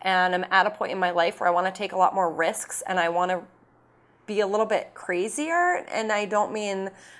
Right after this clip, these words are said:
um, I talked about this a couple weeks ago with, when Paige Williams was on the show, you know, taking a risk doesn't mean going out and making all these hasty decisions. You can take really smart, calculated risks.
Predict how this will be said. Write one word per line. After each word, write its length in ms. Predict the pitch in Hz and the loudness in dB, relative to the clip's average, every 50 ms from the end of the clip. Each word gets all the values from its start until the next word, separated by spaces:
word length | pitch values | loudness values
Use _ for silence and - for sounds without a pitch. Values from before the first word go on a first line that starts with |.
| - - | -20 -6
um, 640 | - - 185 180 170 170 170 170 170 175 - - - - _ - | 0 2 4 6 6 4 2 0 -2 -8 -12 -14 -16 -16 _ -8
I 80 | 214 214 | -6 -6
talked 260 | - 220 247 240 - | -2 -2 -2 -2 -2
about 140 | 220 214 220 | -4 -4 -4
this 140 | 208 208 | -6 -10
a 20 | 190 | -8
couple 260 | - 208 196 202 196 | -10 -10 -8 -6 -6
weeks 220 | 196 214 214 214 | -6 -8 -8 -10
ago 240 | 214 185 190 190 185 | -8 -4 -2 0 0
with, 320 | 175 170 185 - - - _ - | 0 0 -2 -4 -14 -20 _ -12
when 180 | 196 196 196 | -12 -10 -10
Paige 320 | 190 - - 214 214 175 180 | -10 -8 -8 -8 -8 -8 -8
Williams 360 | 208 247 294 330 311 262 - | -6 -6 -4 -4 -6 -8 -8
was 100 | 214 190 | -4 -2
on 120 | 196 180 | -2 -2
the 80 | 180 185 | -2 -6
show, 300 | 185 - 185 180 180 180 - - - | -4 -2 -2 -2 -2 -2 -8 -16 -10
you 100 | - 220 | -6 -4
know, 160 | 190 175 180 180 - - - - - - - - _ _ | -2 -2 -4 -4 -10 -20 -20 -20 -20 -20 -20 -20 _ _
taking 280 | - 302 294 311 285 269 | -4 -4 -2 -2 -4 -4
a 80 | 240 | -4
risk 380 | 202 185 208 214 220 214 - - | -4 -2 -2 -2 -2 -4 -8 -4
doesn't 380 | - 202 190 202 202 180 - 175 | -2 -2 -2 -2 -4 -6 -6 -6
mean 580 | 190 190 185 185 185 180 175 170 165 151 - - _ _ _ _ _ _ _ _ _ 208 180 - _ | -6 -4 -4 -2 -2 -2 -4 -6 -8 -12 -14 -16 _ _ _ _ _ _ _ _ _ -20 -20 -8 _
going 340 | 226 220 220 208 208 190 190 | -2 0 0 0 2 4 6
out 180 | 190 196 - | 6 6 6
and 160 | 180 185 185 | 2 -2 -2
making 260 | 185 185 180 185 190 185 | -2 -4 -4 -2 -2 -2
all 80 | 180 | 0
these 180 | 175 175 180 - | 0 0 -4 -4
hasty 280 | 208 196 185 190 185 | -6 -8 -6 -6 -6
decisions. 640 | 156 170 175 - 233 220 214 - 151 104 180 - - | -6 -6 -4 0 -2 -2 0 -2 -6 -8 -8 -10 -12
You 60 | 190 | -8
can 120 | - 226 | -8 -8
take 240 | 220 - 269 247 214 | -6 -6 -8 -6 -4
really 400 | 226 233 220 202 190 180 165 - - | -4 -4 -2 -2 -2 -2 -4 -6 -10
smart, 480 | - - - - 214 196 156 - - - | -14 -14 -6 -2 0 0 0 -2 -6 -8
calculated 680 | - - 147 185 - - 196 190 196 185 165 160 156 151 | 0 0 2 2 2 -2 -2 -2 0 0 -2 -4 -6 -6
risks. 600 | - 160 202 208 - 120 - - - - - - | -4 0 0 0 0 -2 -6 -10 -10 -10 -12 -14